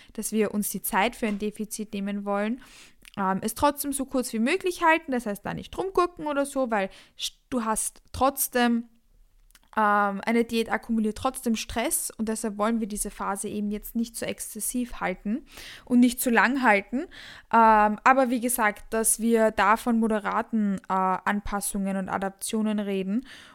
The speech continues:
und nicht von heute auf morgen irgendwie fünfhundert Kalorien kürzen oder jeden Tag Cardio machen müssen oder so, um unsere Aktivitätsziele zu, äh, um unsere,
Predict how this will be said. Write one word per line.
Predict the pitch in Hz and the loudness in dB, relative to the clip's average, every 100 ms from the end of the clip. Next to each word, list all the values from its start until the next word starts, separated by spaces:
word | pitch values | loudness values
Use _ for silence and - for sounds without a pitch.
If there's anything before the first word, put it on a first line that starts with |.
| _ | _
und | 220 220 214 208 214 | 0 2 2 0 -2
nicht | 208 - | -4 -6
von | - 202 - | -10 -8 -6
heute | 190 180 | -6 -8
auf | - | -6
morgen | 180 180 | -4 -4
irgendwie | 180 185 185 | -6 -8 -10
fünfhundert | 185 185 185 185 | -12 -10 -10 -10
Kalorien | - 196 208 208 196 | -8 -6 -2 -2 -4
kürzen | - 190 - 190 190 - - | -6 -8 -6 -6 -6 -8 -6
oder | 190 185 185 185 185 180 185 - - - - | -4 -2 -2 -2 0 -2 -6 -16 -20 -20 -12
jeden | 220 208 190 | -2 -2 -2
Tag | 196 - | -4 -4
Cardio | 196 202 196 | -2 -2 -2
machen | 175 165 190 | -6 -8 -8
müssen | 180 - 185 | -8 -10 -10
oder | 180 180 | -10 -10
so, | - 180 175 | -8 -8 -6
um | 190 185 | -6 -6
unsere | - 175 185 180 180 - | -6 -10 -8 -10 -10 -12
Aktivitätsziele | - 196 185 - 180 - - - 196 185 175 | -14 -14 -12 -14 -14 -12 -10 -8 -6 -8 -10
zu, | - 208 190 - | -10 -8 -6 -4
äh, | 196 175 | -4 0
um | 262 | 0
unsere, | 269 254 208 | 2 0 -4